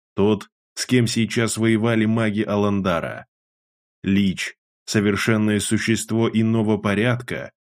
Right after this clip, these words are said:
которое возрождается в теле мертвого некроманта. Чем сильнее некромант был при жизни, тем мощнее будет лич.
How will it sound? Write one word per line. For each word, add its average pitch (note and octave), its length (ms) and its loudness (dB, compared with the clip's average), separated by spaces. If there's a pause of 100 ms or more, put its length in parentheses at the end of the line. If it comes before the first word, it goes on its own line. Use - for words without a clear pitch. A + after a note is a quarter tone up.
(200)
которое G#2+ 420 0
возрождается G#2 800 0
в G#2 80 -8
теле A2 360 0
мертвого G#2 580 0
некроманта. F#2+ 920 -2 (1400)
Чем A#2+ 180 4
сильнее B2+ 460 2
некромант C3 560 0
был C3 200 2
при B2 180 2
жизни, A2+ 520 0
тем G#2+ 220 0
мощнее A2 540 2
будет A#2 340 0
лич. F#2 400 -2